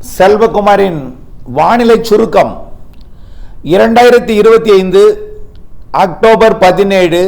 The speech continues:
வெள்ளிக்கிழமை மாலை நிலவர வானிலை சுருக்கம். அதிகாரப்பூர்வ வானிலை அறிக்கைக்கு இந்திய வானிலை ஆராய்ச்சித்துறை அறிக்கையை பார்க்கவும்.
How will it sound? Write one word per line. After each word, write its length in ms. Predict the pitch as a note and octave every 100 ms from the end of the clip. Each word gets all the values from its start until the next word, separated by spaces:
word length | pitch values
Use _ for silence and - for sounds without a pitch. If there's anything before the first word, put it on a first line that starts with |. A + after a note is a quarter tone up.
| - - - - - B2
வெள்ளிக்கிழமை 720 | F#3+ A3 A#3+ - F#3+ F3 E3+ - - - - - - - B2
மாலை 340 | D#3+ G3+ A#3+ A3+
நிலவர 320 | G3 F#3+ F#3+ G3 E3
வானிலை 300 | F3 F3 F3 D3+
சுருக்கம். 360 | C#3 - G2+ - - - - - - - - - - - - - - - C3+
அதிகாரப்பூர்வ 580 | F3 G#3 A3 A3 A3 A#3 F3+
வானிலை 260 | F3+ G#3 G3+
அறிக்கைக்கு 400 | G3 G3+ G3+ G#3+ F3+
இந்திய 260 | F#3+ G#3 G3+ F3
வானிலை 320 | F3+ F#3 F#3 E3+
ஆராய்ச்சித்துறை 540 | E3+ F3 E3+ E3+ E3 D#3+
அறிக்கையை 380 | D#3+ - D#3+ D#3 D3
பார்க்கவும். 420 | C#3 C3 A2